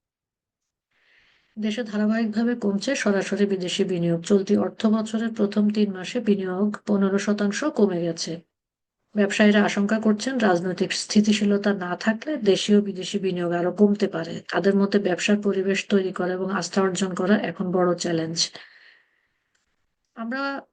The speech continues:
যখন থেকে অন্তর্বর্তীকালীন সরকার গঠিত হয়েছে তখন থেকে শুনে আসছি যে দেশে বিরাট একটা পরিবর্তন হবে, আমরা এই ফান্ড, সেই ফান্ড, অমুক ফান্ড, তমুক ফান্ড পেয়ে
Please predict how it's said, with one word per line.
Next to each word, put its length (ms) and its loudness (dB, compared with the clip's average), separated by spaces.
যখন 380 2
থেকে 320 2
অন্তর্বর্তীকালীন 800 0
সরকার 360 0
গঠিত 340 -2
হয়েছে 400 2
তখন 340 -6
থেকে 220 2
শুনে 340 0
আসছি 480 0
যে 260 -2
দেশে 320 -2
বিরাট 400 0
একটা 240 2
পরিবর্তন 600 0
হবে, 280 0
আমরা 240 -4
এই 300 2
ফান্ড, 320 -4
সেই 300 2
ফান্ড, 420 -8
অমুক 260 -4
ফান্ড, 360 2
তমুক 260 -2
ফান্ড 380 -2
পেয়ে 200 2